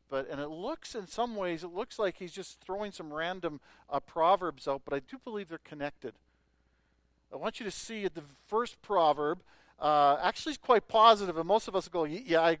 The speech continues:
I, I resonate with that," but it, it actually connects to the very last statement he'll make in chapter seven. Okay? Tracking with me? We'll simply walk through this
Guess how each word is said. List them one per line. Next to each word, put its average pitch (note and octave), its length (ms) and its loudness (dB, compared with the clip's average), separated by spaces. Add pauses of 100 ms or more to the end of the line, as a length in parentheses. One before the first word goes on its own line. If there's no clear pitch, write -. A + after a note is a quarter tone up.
(120)
I, D3+ 100 2
I D3 220 0
resonate F3 440 0
with C#3 220 -8
that," C#3+ 340 4
but D3 100 -6
it, D#3+ 140 -4
it D#3 100 -2
actually G#3+ 380 -2
connects F3 400 -8
to F3 80 -10
the D3 80 -8
very D#3 280 -8
last D3+ 300 -6
statement D3+ 460 -10
he'll B2+ 160 -10
make B2 280 -10
in A#2+ 60 -18
chapter A2 380 -16
seven. - 320 -16 (640)
Okay? B2+ 340 -10 (540)
Tracking C3+ 340 -10
with D#3 160 -20
me? G3 160 -14 (300)
We'll B2 200 -16
simply D#3 400 -14
walk C3+ 480 -2
through C#3+ 520 -12 (720)
this C3 180 -8